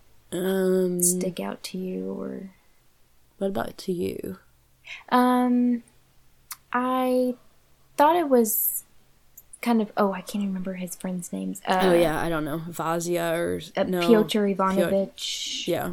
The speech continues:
Speaker 2: That's, like, his closest one,
Speaker 1: Yeah.
Speaker 2: closest friend, I think that is his name. Um,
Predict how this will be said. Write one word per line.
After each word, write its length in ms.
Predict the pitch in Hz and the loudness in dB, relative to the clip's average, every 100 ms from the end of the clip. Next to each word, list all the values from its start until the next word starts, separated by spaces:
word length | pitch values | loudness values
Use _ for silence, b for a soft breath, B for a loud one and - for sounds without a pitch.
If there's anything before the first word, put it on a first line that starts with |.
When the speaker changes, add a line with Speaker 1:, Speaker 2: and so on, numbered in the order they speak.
| 175 | -4
Speaker 2:
That's, 220 | 202 196 196 | -2 0 0
like, 160 | 185 | 0
his 160 | 180 - | -4 -4
closest 600 | - 185 180 190 - - | -4 -4 -2 -4 -6 -6
one, 360 | 190 190 - - | -6 -4 -6 -10
Speaker 1:
Yeah. 60 | - | -6
Speaker 2:
closest 460 | - 147 160 - | -4 -2 -4 -6
friend, 220 | 196 190 190 | -8 -6 -6
I 80 | |
think 300 | 190 196 196 | -6 -6 -6
that 160 | 208 196 _ | -6 -8 _
is 180 | 202 208 - | -14 -12 -10
his 80 | 202 | -8
name. 160 | 190 B B B B - | -8 B B B B -2
Um, 500 | 202 190 180 175 180 | 0 0 -2 -6 -8